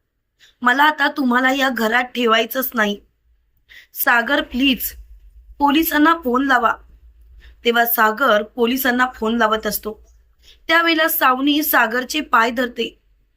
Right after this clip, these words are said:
सावनी सागरला म्हणते, "सागर, प्लीज असं नकोस ना करू. तू जर का असं केलंस तर मग मी काय करू? सागर, मला जेलमध्ये नाही जायचं. हवं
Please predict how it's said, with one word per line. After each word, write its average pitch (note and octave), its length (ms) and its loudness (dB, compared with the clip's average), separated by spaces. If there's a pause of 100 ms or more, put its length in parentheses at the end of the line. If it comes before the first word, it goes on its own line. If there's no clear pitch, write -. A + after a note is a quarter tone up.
(380)
सावनी B3 420 0
सागरला A#3+ 560 0
म्हणते, C4 380 -2
"सागर, A3 600 -2 (600)
प्लीज D4+ 440 0 (480)
असं A#3 260 0
नकोस D4+ 380 0
ना C#4+ 120 2
करू. A3 280 -2 (1400)
तू D4+ 80 4
जर C4+ 200 2
का C#4+ 140 2
असं C4+ 220 0
केलंस C4+ 580 0
तर C#4 120 2
मग C4+ 260 2
मी B3+ 300 -2 (960)
काय C4+ 220 2
करू? A3+ 300 0 (1200)
सागर, B3 560 0
मला B3 240 2
जेलमध्ये B3 560 0
नाही A#3+ 300 0
जायचं. A3+ 420 -2 (840)
हवं D#4 260 2